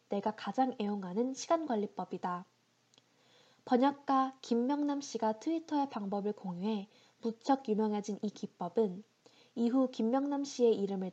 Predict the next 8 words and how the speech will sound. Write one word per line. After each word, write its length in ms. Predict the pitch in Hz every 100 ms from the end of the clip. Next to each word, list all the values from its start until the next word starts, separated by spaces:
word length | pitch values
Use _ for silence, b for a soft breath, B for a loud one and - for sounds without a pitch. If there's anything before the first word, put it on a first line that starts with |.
| -
따 240 | 262 285 b b b -
케이엠엔 800 | 311 311 - 180 196 233 254 262
작업법이라고 920 | 226 220 220 202 214 196 180 240 247
불리게 320 | 220 196 214
되었다. 640 | 196 180 - - 175 185 _ _ _ _ b b b b b b -
기본적으로 840 | 254 302 330 330 302 285 285 277
케이엠엔 680 | - 359 339 220 202 330 -
작업법은 800 | - 214 208 175 170 226 185